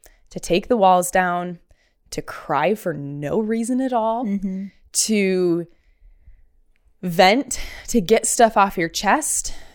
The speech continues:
Speaker 1: to celebrate, to be there for people, to be with people. And I think ultimately that is really my challenge, is to, to try to create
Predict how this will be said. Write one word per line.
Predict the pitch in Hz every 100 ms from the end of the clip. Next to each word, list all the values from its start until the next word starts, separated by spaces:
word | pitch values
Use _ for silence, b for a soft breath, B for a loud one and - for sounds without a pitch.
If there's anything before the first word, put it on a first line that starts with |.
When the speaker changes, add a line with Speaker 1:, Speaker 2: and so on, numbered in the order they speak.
| -
Speaker 1:
to | -
celebrate, | 170 - 185 208 247 254 254 262 - -
to | 180
be | 147 - 185 220
there | 247 247
for | 254
people, | 247 240 226 240 247
to | 214
be | 170 156
with | 160 214 -
people. | 233 226 233 233 233 B B B B B B B
And | 208 208 208 208 208 - - _ _
I | 202
think | 208 277 330 - -
ultimately | 175 175 196 185 196 190
that | 170 151 -
is | 185 170 160
really | 160 170 170 165 160 160 - _ _ _ _
my | 175 170 151 151
challenge, | - - 156 147 143 139 175 - -
is | 175 160 -
to, | - 190 170 160 160 156 _ _ _ _ _ _ _ _ _ _
to | 226
try | - 220 190
to | 233
create | 226 - 190 165 165 -